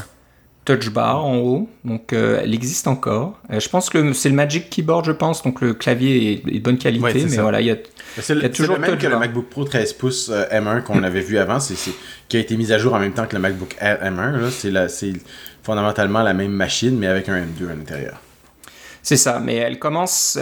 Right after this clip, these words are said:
Speaker 1: cette machine commence à avoir une place un petit peu, euh, particulière dans la gamme. On s-, on se demande si ça vaut vraiment le coup ou pas, peut-être qu'elle est légèrement moins chère, mais
Speaker 2: Ben, ça vous donne un MacBook Pro qui est moins cher que les quatorze pouces et seize pouces, en gros, là.
Speaker 1: C'est ça,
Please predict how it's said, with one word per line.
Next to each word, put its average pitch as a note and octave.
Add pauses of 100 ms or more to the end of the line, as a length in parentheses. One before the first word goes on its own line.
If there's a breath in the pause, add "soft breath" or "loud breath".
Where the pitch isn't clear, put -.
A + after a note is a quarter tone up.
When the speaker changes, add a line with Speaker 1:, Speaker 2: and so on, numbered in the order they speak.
Speaker 1:
cette C#3+
machine D#3+
commence D3
à C#3+
avoir C3
une B2+
place C#3+
un B2+
petit B2+
peu, C3+
euh, G#2
particulière A#2+
dans A#2
la G#2+
gamme. A2
On -
s-, -
on A#2
se G#2+
demande B2
si -
ça A#2+
vaut A2
vraiment A2+
le A2+
coup A#2+
ou -
pas, C3+
peut-être -
qu'elle A#2+
est A#2
légèrement A#2+
moins A#2+
chère, C3
mais A#2
Speaker 2:
Ben, A2+
ça C#3
vous C3
donne E3
un E3
MacBook C3
Pro C#3+
qui B2+
est A#2
moins A2
cher B2
que A#2+
les G#2
quatorze -
pouces -
et -
seize -
pouces, -
en E2+
gros, F2
là. G#2+
Speaker 1:
C'est D3+
ça, C3